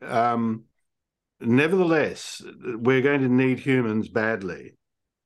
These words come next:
And the humans need, the only sk-, look, the main skill humans need to acquire now is the, uh, are the, uh,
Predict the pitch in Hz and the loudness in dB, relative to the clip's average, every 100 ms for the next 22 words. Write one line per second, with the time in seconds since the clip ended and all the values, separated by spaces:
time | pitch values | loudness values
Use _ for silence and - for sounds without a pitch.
0 | _ _ _ _ - 113 110 113 156 185 | _ _ _ _ -2 2 2 4 4 4
1 | 165 123 131 131 127 - _ 135 151 208 | 2 2 2 2 0 -4 _ 0 2 2
2 | 214 185 - - - - - 170 160 156 | 0 -2 -6 -12 -20 -6 0 2 2 2
3 | 185 214 214 - 170 151 151 151 143 123 | 2 0 -2 0 2 2 2 2 0 0
4 | 143 131 139 127 - 131 123 120 123 127 | -2 -2 -2 -2 0 0 0 0 -2 0
5 | 127 - 131 139 131 - - 127 120 120 | -2 -4 -2 -2 -4 -8 0 2 2 -2
6 | - - - _ _ _ _ 131 127 113 | -6 -18 -20 _ _ _ _ -4 -2 0
7 | 131 143 139 - 131 131 | 2 2 0 0 -2 -2